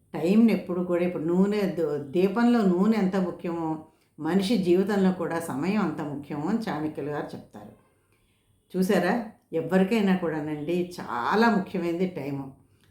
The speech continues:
మనం పెద్దవాళ్ళం అనుకుంటామండి, పెద్దవాళ్ళకు కూడా టైమ్ చాలా ముఖ్యం. ఇప్పుడు ఏదైనా ఒక పని చెయ్యాలి, మనం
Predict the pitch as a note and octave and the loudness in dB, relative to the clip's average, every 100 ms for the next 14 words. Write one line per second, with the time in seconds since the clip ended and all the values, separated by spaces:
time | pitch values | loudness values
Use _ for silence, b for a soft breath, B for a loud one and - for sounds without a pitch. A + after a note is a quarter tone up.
0 | - F#3+ F#3+ F3+ - G3 A3+ A3 G3+ F#3+ | -2 0 2 0 2 4 4 4 0 -2
1 | G3 F#3 F#3 F3 E3 E3 D#3 F3 F#3+ G3 | -2 0 0 0 -2 -6 -6 -2 0 0
2 | G#3+ G#3+ A3+ F#3+ F3+ F#3 D#3+ D3+ D#3 D3 | 0 -2 0 -2 0 -2 -2 -2 -4 -6
3 | - D3 A2+ - b b b G3 F#3+ A3 | -10 -12 -14 -16 b b b -2 2 6
4 | G3+ F#3 A3 B3+ C4 F3+ F#3+ F#3 F#3+ G3 | 8 6 4 4 4 2 2 2 2 2
5 | F#3 E3+ D#3 E3 E3 F#3 F3+ F3+ E3+ E3 | 4 2 0 -4 -2 0 0 0 -2 -4